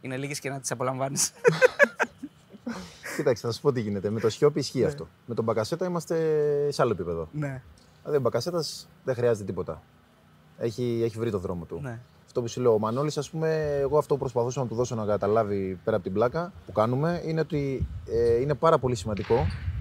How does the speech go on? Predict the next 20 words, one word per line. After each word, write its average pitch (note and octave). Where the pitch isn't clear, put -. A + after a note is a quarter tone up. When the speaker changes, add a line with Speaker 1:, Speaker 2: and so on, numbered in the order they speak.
Speaker 2:
να A#2
καταλάβει C#3
τι D3+
προσόντα C3
έχει G#2
και -
πόσο D3+
χρήσιμος D#3+
μπορεί D3+
να E3
γίνει D#3
σε D#3
μια D#3
ομάδα. B2+
Και -
πόσο E3
σημαντικός C#3
πρέπει G2+
να G2+
νιώθει. G#2